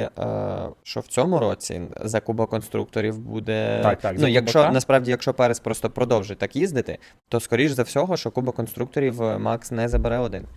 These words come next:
Speaker 2: Давай
Speaker 1: В цьому
Speaker 2: так.
Speaker 1: році складніше.
Speaker 2: Перес може і їзд-, поїде краще, але Норріс, Піастрі, Леклєр, Сайнц переважають саме зв'язку Макса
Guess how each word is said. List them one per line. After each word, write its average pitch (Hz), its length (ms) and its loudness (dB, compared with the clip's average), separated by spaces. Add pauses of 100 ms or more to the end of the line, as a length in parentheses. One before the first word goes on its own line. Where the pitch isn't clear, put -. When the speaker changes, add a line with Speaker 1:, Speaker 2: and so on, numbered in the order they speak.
(200)
Speaker 2:
Давай 110 140 0
Speaker 1:
В 117 40 4
цьому 110 120 4
Speaker 2:
так. 113 60 -2
Speaker 1:
році 110 180 -8
складніше. 110 300 -4
Speaker 2:
Перес 127 280 0
може 120 440 0
і 110 80 -4
їзд-, 107 340 -6
поїде 107 360 -2
краще, 127 460 -4 (260)
але 107 480 4 (340)
Норріс, 113 400 2
Піастрі, 101 500 0
Леклєр, 95 320 -6
Сайнц 143 460 -4 (300)
переважають 107 760 0 (220)
саме 104 220 -2
зв'язку 98 580 -2 (260)
Макса 104 360 -4